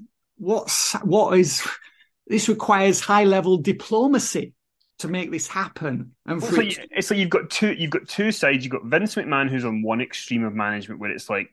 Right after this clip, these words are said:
Speaker 2: dictator. And then you've got Tony Khan, who's on the other side, who's, like, trying to be the nice guy.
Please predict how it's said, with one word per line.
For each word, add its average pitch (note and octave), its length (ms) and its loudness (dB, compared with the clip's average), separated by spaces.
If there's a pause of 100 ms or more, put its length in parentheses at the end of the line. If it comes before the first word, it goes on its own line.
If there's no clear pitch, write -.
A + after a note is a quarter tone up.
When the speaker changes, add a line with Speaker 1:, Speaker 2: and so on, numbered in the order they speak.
Speaker 2:
dictator. - 720 -8 (600)
And C3 120 2
then B2+ 100 4
you've B2 120 2
got C3+ 160 -6
Tony C3+ 260 0
Khan, A#2+ 220 0
who's A2+ 160 -6
on A2 60 -4
the A2+ 80 0
other A2+ 180 0
side, A2 240 -2
who's, G#2+ 200 -8
like, G#2+ 180 -10
trying A#2 260 -4
to G#2+ 80 -8
be A2 120 0
the G#2 100 -4
nice A2 280 -2
guy. D3 380 -2